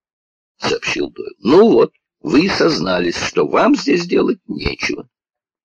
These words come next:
Старичок победно поднял вверх костлявый палец.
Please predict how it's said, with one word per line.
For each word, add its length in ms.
Старичок 540
победно 480
поднял 480
вверх 520
костлявый 720
палец. 540